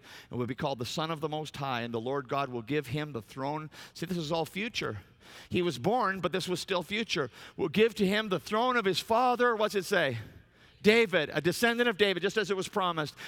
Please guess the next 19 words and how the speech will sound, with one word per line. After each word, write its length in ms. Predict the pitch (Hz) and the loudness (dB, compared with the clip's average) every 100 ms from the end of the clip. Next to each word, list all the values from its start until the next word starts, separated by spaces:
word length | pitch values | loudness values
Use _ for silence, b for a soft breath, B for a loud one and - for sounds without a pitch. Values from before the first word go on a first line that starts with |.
| B | B
"and 100 | - | -4
he 80 | 160 | 0
will 140 | 160 | 0
reign 320 | 135 156 170 170 | 0 -2 -2 -4
over 240 | 151 135 | -4 -4
the 100 | 127 | -4
house 260 | 139 151 147 | -4 -6 -8
of 120 | 117 | -4
Jacob 340 | 143 143 123 | -4 -2 -4
forever, 560 | - 120 127 110 110 98 - _ b b b b b b - | -6 -4 -4 -4 -8 -8 -18 _ b b b b b b -12
and 140 | 107 | -8
of 80 | 117 | -6
his 100 | 107 | -6
kingdom 460 | - 143 135 120 | -4 -4 -2 -6
there 100 | 113 | -6
will 140 | 107 101 | -8 -8
be 120 | 110 | -8
no 260 | 107 113 113 | -8 -6 -6
end." 340 | 107 101 92 | -6 -10 -14